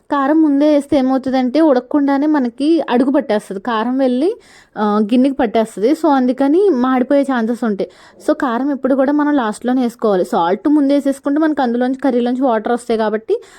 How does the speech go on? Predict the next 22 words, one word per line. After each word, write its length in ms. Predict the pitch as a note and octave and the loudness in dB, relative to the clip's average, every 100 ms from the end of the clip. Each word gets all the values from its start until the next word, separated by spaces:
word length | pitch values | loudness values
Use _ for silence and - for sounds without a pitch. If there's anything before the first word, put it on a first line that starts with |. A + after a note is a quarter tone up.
| - - | -20 -6
మనకి 380 | C4 B3+ B3+ B3 | -4 -2 -2 0
వర్క్ 380 | A#3+ B3 - C4+ | 2 0 0 -2
చేస్తది 400 | B3 A3 G3 F3+ | 0 -2 0 0
అది. 240 | D#3+ - | -2 -6
వాటర్ 340 | - A#3+ A#3 A#3+ | -2 -2 0 0
అనేది 520 | A#3+ A#3 B3 E4+ D#4+ B3+ _ _ | 0 0 2 4 2 0 _ _
కూర 260 | C4 B3 B3 | 0 2 4
ఉడకటానికి 560 | B3+ A#3 A#3+ B3 A#3+ | 2 0 -2 -4 -2
అవసరం 300 | A3+ A3 A3+ | -2 -2 -4
కాబట్టి 520 | A3+ G#3 G#3+ - A#4 - _ _ - | -4 -4 -4 0 -2 -2 _ _ -6
ఉపయోగపడుతుంది. 640 | D#4 C4 G#3+ G3 F3+ D#3+ D#3+ _ _ | 0 0 0 -2 -6 -10 -12 _ _
కారం 380 | D#4 C4 C4 D4+ | -6 -2 -2 0
వల్ల 220 | D4+ D4 | 0 2
మనకి 320 | D4+ D#4 D4 D#4+ | 2 0 0 0
అడుగు 240 | A#3+ C4+ | 2 2
పడుతుంది. 440 | C#4+ G#3 F#3 E3 | 0 -2 -4 -6
So 180 | G#3+ - | -4 -2
అదే 360 | E4+ C#4+ B3 C#4 | 0 0 0 0
మనం 300 | C#4+ B3 A#3 | 0 0 0
లాస్ట్‌లో 360 | G#3+ G#3+ - | 0 -2 -2
వేసుకుంటే 460 | G#3 G#3 - G#3 A3 | -2 -2 -4 -6 -2
సరిపోతుంది. 600 | D4+ G#3+ F#3 F#3 F3 E3+ | 0 0 -2 -4 -6 -8